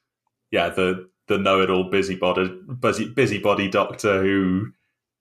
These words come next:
all of this was more than his job's worth, and he wouldn't, wouldn't let them have the drugs without, you know, just push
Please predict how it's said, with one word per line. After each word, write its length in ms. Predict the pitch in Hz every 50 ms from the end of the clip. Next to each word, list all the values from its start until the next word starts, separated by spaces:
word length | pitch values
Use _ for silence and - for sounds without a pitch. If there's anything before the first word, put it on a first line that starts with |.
| _ _ _ _ _ _ _ - 64
all 220 | - 98 90 95
of 80 | 95 90
this 180 | 95 95 - -
was 100 | 101 92
more 180 | 98 95 92 95
than 80 | 95 95
his 120 | 92 90
job's 320 | - - 95 87 90 101 -
worth, 260 | 98 92 92 90 92
and 80 | 92 92
he 60 | 95
wouldn't, 380 | 92 95 95 98 92 92 - - _ _ _ _ _ _ _ - - - - - - - - - - - _ _ _ _ _ _ _ _ _ _ _ _ _ _ _ -
wouldn't 300 | 113 104 95 85 95 92
let 180 | 92 95 87 -
them 100 | 95 95
have 200 | 95 95 90 -
the 60 | 98 98
drugs 500 | 104 98 95 92 90 - - - - -
without, 460 | 98 87 90 90 90 95 - - -
you 80 | - 113
know, 160 | 92 82 85
just 300 | 87 - 95 - - -
push 200 | - 110 104 -